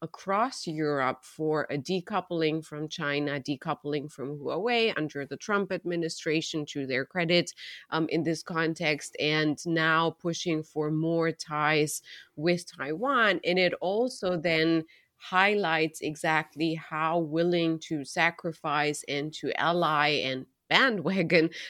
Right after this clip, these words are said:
really frontline states are, because these are the ones that are standing out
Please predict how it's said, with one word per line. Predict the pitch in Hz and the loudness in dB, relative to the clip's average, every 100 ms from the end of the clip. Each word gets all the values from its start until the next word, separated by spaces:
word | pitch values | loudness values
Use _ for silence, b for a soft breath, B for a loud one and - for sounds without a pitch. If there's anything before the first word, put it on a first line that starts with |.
| B | B
really | 175 185 170 | 4 6 4
frontline | - 175 175 175 160 151 | 2 2 2 0 0 0
states | 160 - 139 135 - | -2 -2 0 -2 -2
are, | 220 208 139 | 2 4 4
because | 139 165 170 156 | 2 -2 -2 -2
these | 175 190 180 | -2 -2 0
are | 185 | 0
the | 175 | 0
ones | 156 160 160 160 | 0 2 0 -2
that | 156 | -2
are | 151 | -2
standing | 151 - 156 151 156 147 | -2 0 0 2 0 0
out | 135 147 147 | 0 2 2